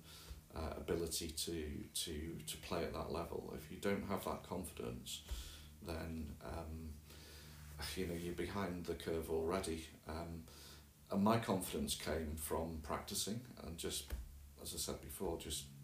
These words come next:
knowing that when I came on to bowl, as long as I could deal with the nerves, I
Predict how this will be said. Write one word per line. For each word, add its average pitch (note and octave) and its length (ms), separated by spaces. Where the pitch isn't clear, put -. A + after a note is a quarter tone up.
knowing F2 560
that D#2+ 320
when E2+ 140
I E2+ 120
came - 280
on E2+ 160
to - 80
bowl, D2 440
as F#2 120
long F2 140
as E2 100
I D2+ 80
could C#2+ 180
deal E2+ 200
with D#2+ 220
the D2+ 200
nerves, C#2+ 500
I E2 160